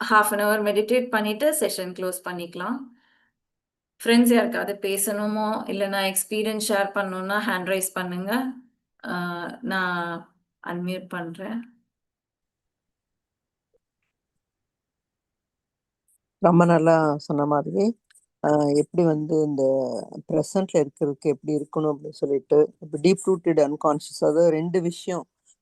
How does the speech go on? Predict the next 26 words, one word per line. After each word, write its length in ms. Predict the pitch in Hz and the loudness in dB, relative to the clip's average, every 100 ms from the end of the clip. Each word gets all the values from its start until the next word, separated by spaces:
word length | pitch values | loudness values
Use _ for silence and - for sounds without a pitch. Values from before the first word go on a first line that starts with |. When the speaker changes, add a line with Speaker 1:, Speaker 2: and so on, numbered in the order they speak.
| _ | _
Speaker 2:
நம்ம 220 | 165 156 | 0 4
வந்து 280 | 156 170 208 | 2 4 2
அந்த 240 | 202 180 175 | 2 0 0
சிச்சுவேஷனை 640 | 160 214 208 202 202 180 | -2 0 0 0 -2 -2
மாத்த 380 | 147 151 170 190 | 0 -2 -2 -2
முடியுமான்னு 460 | 185 170 160 175 175 | 0 0 0 -2 0
பார்க்கணும், 380 | 165 151 170 185 | 0 0 -2 -4
இல்லைன்னா 460 | 165 170 170 220 254 | -2 0 0 0 2
அதை 140 | 185 | 2
அக்செப்ட் 440 | - - 175 - 165 | 0 -2 -4 -2 -4
பண்ணணும். 420 | 147 139 135 131 - _ _ _ _ | -2 -4 -4 -6 -10 _ _ _ _
அது 200 | - 175 | 2 6
ஒரு 180 | 175 170 | 6 6
ரொம்ப 360 | 165 170 196 202 180 160 143 139 | 4 2 2 4 4 2 0 -2
இம்பார்ட்டன்ட்டான 840 | 151 - 180 175 175 165 185 175 | -6 -2 -2 0 -4 -4 -4 -2
இது, 140 | 156 165 | -2 -2
நம்ம 260 | 156 147 135 - | -2 -4 -2 4
டாஸ்க் 380 | 160 175 - - | 6 6 2 -4
பண்ண 240 | - 156 170 | -2 0 0
வேண்டியிருக்கு. 580 | 165 147 135 - - 120 _ _ _ _ _ _ - | 0 0 -2 -2 -4 -4 _ _ _ _ _ _ -2
அ, 60 | 165 156 156 147 147 143 | 2 4 4 2 2 4
மாத்தணும், 500 | 170 185 214 226 214 | 4 4 4 4 4
மாத்தணும்னா 440 | 196 180 185 190 | 2 0 -4 -2
அதோட 300 | 214 175 175 | 0 0 -2
நம்ம 240 | 185 170 151 170 | -4 -6 -2 0
போராடிட்டு 380 | 190 190 175 | 2 2 0